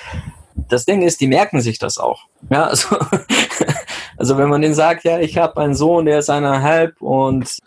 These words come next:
ja, der ist jetzt in der Krippe, dann wär, wenn ich die Person dann in ein paar Monaten sehe, dann wird diese Person immer noch wissen, dass ich einen Sohn hab und wird sich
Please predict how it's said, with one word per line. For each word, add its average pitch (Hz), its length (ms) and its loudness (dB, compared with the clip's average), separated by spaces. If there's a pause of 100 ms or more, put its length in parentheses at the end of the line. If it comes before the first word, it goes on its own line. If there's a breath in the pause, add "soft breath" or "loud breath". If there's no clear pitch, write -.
ja, 131 240 2
der 131 200 0
ist - 160 -4
jetzt 143 200 0
in 139 160 0
der 131 120 0
Krippe, 170 640 2 (420 soft breath)
dann 135 240 0
wär, 135 220 2 (240)
wenn 131 200 0
ich 143 120 0
die 143 100 -4
Person 147 480 2
dann 147 460 -2
in 131 180 0
ein 135 180 2
paar 143 140 2
Monaten 151 480 0
sehe, 147 260 2
dann 143 240 0
wird 139 200 0
diese 139 200 0
Person 139 360 0
immer 143 180 2
noch 127 220 0
wissen, 127 260 0
dass 117 180 2
ich 113 180 -4
einen 110 180 2
Sohn 131 260 2
hab 139 220 -2
und 123 220 2
wird 123 160 0
sich 120 180 -6